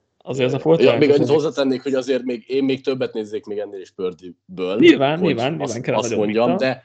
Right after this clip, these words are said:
Speaker 2: de biztató volt, ez tény.
Speaker 1: De én, én inkább annyit, annyit mondok, hogy a múlt héten azért leírtam őket,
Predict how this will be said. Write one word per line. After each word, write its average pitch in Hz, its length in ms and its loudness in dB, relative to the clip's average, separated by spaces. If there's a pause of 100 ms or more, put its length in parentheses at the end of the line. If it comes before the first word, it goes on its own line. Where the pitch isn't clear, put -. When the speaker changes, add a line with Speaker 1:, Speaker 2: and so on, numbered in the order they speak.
Speaker 2:
de 147 100 -2
biztató 156 460 -2
volt, 117 200 -2
ez 110 100 -10
tény. 92 280 -10 (560)
Speaker 1:
De 135 280 0
én, 147 160 -10
én 165 180 -4
inkább 165 220 2
annyit, 156 220 -2
annyit 139 220 -6
mondok, 151 240 -2
hogy 127 200 -4 (800)
a - 140 -12
múlt 175 200 6
héten 151 180 4
azért 131 320 -2
leírtam 131 480 2
őket, 117 460 -8